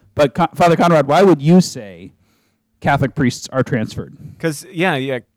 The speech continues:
Speaker 2: priests are transferred because I, I think the, the biggest reason, I, now the,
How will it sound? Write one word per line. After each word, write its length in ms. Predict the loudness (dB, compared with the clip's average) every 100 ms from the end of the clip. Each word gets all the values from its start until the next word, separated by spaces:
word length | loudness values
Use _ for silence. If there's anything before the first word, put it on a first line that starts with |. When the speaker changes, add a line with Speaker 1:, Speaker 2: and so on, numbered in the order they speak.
| _
Speaker 2:
priests 260 | -14 -12 -12
are 60 |
transferred 500 | -10 -10 -12 -10 -12
because 520 | -12 -12 -8 -8 -10 -10
I, 140 | -8 -6
I 160 | -6 -6
think 180 | -6 -8
the, 180 | -8 -8
the 140 | -14
biggest 480 | -14 -8 -6 -6 -8
reason, 240 | -12 -12 -10
I, 80 |
now 320 | -10 -6 -6 -4
the, 200 | -6